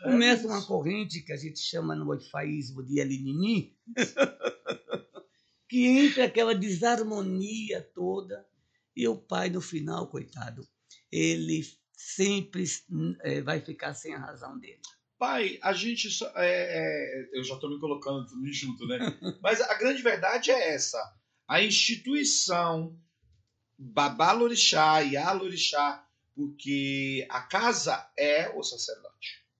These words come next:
Speaker 2: Uhum.
Speaker 1: E as pessoas não se dão conta disso. Mas é,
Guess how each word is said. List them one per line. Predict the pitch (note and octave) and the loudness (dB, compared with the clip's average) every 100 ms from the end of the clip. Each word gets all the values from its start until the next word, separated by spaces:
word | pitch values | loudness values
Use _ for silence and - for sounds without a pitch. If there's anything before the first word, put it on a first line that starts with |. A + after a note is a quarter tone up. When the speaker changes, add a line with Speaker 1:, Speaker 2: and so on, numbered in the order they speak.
| - | -14
Speaker 2:
Uhum. | C#3+ C3+ | -10 -4
Speaker 1:
E | B2+ | -2
as | - | -2
pessoas | B2 D3 A3+ | -2 -2 -2
não | G#3 | -2
se | D#3+ C#3 | -2 -2
dão | C3 A#2 | -4 -6
conta | A#2+ A2+ G#2 | -10 -12 -14
disso. | F#2+ - - - _ _ _ _ _ _ _ - | -18 -18 -18 -20 _ _ _ _ _ _ _ -10
Mas | B2 C3+ C#3+ C#3 - - | 0 4 4 4 -2 -2
é, | D3 D3+ D3 D3 D3 - | 2 6 6 6 4 -2